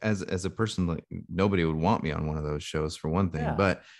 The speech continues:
Speaker 1: why would I ever agree to be on a show
Speaker 2: <laughs>
Speaker 1: that I know I'm gonna come off as a one-dimensional idiot?
Speaker 2: Yeah.
Speaker 1: <laughs>
Speaker 2: I,
Speaker 1: for the sake of drama.
Speaker 2: Right.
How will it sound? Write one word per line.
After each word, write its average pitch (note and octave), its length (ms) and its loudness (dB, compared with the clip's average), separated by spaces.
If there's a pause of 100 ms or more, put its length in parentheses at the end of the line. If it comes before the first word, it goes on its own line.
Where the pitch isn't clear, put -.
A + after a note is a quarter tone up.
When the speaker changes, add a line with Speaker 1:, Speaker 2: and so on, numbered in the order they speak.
(220)
Speaker 1:
why A#2 240 2
would D3 120 4
I A#2+ 60 4
ever A2+ 300 2
agree F#2 500 0
to G2 80 0
be D#3+ 160 0
on E2 140 0
a E2 40 -2
show E2+ 440 0
Speaker 2:
<laughs> C3 420 -6
Speaker 1:
that A2 240 2
I B2 200 6
know A#2+ 360 6
I'm A#2+ 140 6
gonna G2+ 180 0
come G2 240 -2
off F#2+ 300 0
as F#2 180 -2
a F2 100 0
one-dimensional F#2+ 1160 2 (100)
idiot? A#2+ 460 2 (2250)
Speaker 2:
Yeah. D#3 380 -2 (560)
Speaker 1:
<laughs> - 400 -10
Speaker 2:
I, F#3 200 0 (1040)
Speaker 1:
for C3+ 100 8
the A2 140 4
sake B2 380 2
of F#2+ 200 0
drama. D#2+ 640 -4 (260)
Speaker 2:
Right. D3 520 0